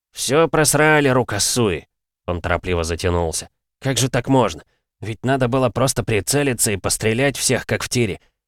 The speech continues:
Я первым выстрелом попал в грузовик с пехотой, который шёл последним. Жаль, конечно, что не в кузов, передок разбил, только немчура повыпрыгивала". Подошёл Фомин,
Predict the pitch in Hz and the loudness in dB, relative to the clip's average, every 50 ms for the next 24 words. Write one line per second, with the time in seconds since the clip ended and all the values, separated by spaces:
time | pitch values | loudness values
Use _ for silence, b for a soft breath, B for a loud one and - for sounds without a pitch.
0 | _ _ - - 120 131 - 156 151 156 160 151 139 160 175 - 151 147 143 135 | _ _ -10 -6 -6 -4 -2 0 2 4 4 4 6 4 2 2 2 2 4 4
1 | 127 120 110 123 - - 143 139 120 104 131 135 127 120 127 143 139 - - - | 2 2 0 -2 0 2 2 2 2 2 2 2 2 2 2 2 2 0 -2 -2
2 | - 127 - 175 165 - 135 113 - 117 - 135 123 117 - - 131 131 120 - | -2 -2 0 0 0 0 0 -2 -2 -2 -2 0 -2 0 0 2 2 0 0 0
3 | - 123 - - 123 110 98 95 101 92 85 _ _ _ _ _ _ - 104 104 | -2 -2 0 0 0 -2 -2 -2 -2 -2 -2 _ _ _ _ _ _ -12 -6 -4
4 | 143 147 131 - 135 131 135 135 123 - 123 110 - - 127 123 123 113 - - | -2 -2 0 2 2 4 4 2 2 0 0 0 0 0 0 0 0 0 -2 -2
5 | - 143 127 104 98 - - - - 107 104 101 104 117 131 120 - 110 107 95 | -2 -2 -2 -2 -4 -6 -8 -6 -4 -2 -2 -2 0 0 0 0 2 0 -2 -2
6 | 92 95 107 104 95 - - 98 92 - - 87 87 90 95 92 - 107 101 113 | 0 -2 0 -2 0 0 -2 -2 -2 -2 -6 -4 -4 -4 -4 -2 -2 0 0 0
7 | 123 117 - 104 101 98 - 104 104 98 90 87 85 80 76 - - _ _ _ | 0 0 0 0 0 0 0 -2 -2 -2 -2 -2 -2 -2 -4 -8 -12 _ _ _
8 | _ _ _ _ _ _ _ _ _ _ _ - 107 95 104 101 - 110 101 95 | _ _ _ _ _ _ _ _ _ _ _ -8 -4 -2 -2 -2 0 0 -2 -2
9 | - 110 101 101 98 95 90 85 | 0 -2 0 0 0 0 -2 -2